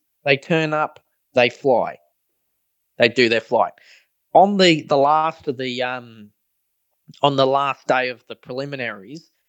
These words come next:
uh, people, 'cause the scores come through as it's happening. It's not like you just waiting for the scores, you know, for the afternoon to know where you stand. Um, and those people in that top thirty, the moment that,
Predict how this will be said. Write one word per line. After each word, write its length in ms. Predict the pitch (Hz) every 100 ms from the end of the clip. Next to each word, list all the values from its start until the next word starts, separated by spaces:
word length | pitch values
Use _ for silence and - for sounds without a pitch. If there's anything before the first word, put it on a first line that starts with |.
| _ _ _ _ _ -
uh, 60 | - -
people, 500 | 175 185 175 151 151
'cause 180 | - 165
the 100 | 151
scores 420 | 139 - 175 185
come 280 | 190 - 165
through 380 | 147 - 156 135 -
as 200 | 131 123
it's 220 | 139 -
happening. 320 | - - 107
It's 200 | 107 -
not 80 | 147
like 240 | 139 143 -
you 100 | 139
just 300 | 123 127 - _ _ _ _
waiting 580 | 127 123 131 139 - 123
for 120 | -
the 80 | 117
scores, 880 | - - 123 123 123 120 117 - _ _ _ _ _ _ -
you 140 | 135
know, 240 | 117 113 139
for 160 | -
the 140 | 123 123
afternoon 540 | 117 - 120 120 120
to 120 | -
know 140 | 113 113
where 140 | 110
you 120 | 110
stand. 640 | 107 - 127 107 90 - - _ _ _ _ -
Um, 420 | 127 123 120 117 _ _ _
and 160 | 143 139
those 260 | 165 170
people 440 | - 165 151 147 147
in 120 | 139
that 260 | 135 - -
top 160 | 135 - -
thirty, 320 | 127 123 117
the 120 | 113
moment 480 | 120 147 170 160 123
that, 200 | 139